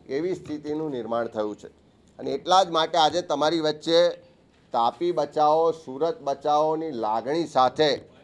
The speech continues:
આ પ્રેસ કોન્ફરન્સ લઈને આવ્યા છે. આપણે બધા જ જાણીએ છીએ કે જે રિપોર્ટમાં પણ કીધું છે કે જે તે વખતે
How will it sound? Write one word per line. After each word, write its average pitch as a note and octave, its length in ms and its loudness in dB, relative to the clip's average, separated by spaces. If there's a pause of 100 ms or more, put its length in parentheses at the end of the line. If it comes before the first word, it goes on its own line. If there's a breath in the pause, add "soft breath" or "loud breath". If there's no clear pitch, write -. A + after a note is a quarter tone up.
(160 loud breath)
આ - 120 -2
પ્રેસ C#3 320 -4
કોન્ફરન્સ C3 500 -6
લઈને A2+ 260 -6
આવ્યા A2 320 0
છે. - 100 -20 (540)
આપણે D3 220 -4
બધા D3 260 2
જ D#3 60 -4
જાણીએ D#3 340 0
છીએ D#3+ 160 -4
કે C3 80 -16
જે D3 140 0
રિપોર્ટમાં D#3 560 -2
પણ D3 220 -4
કીધું C#3 260 -8
છે D3+ 140 -2
કે C#3+ 140 -6
જે B2 160 -6
તે D#3 180 -4
વખતે C#3+ 480 -2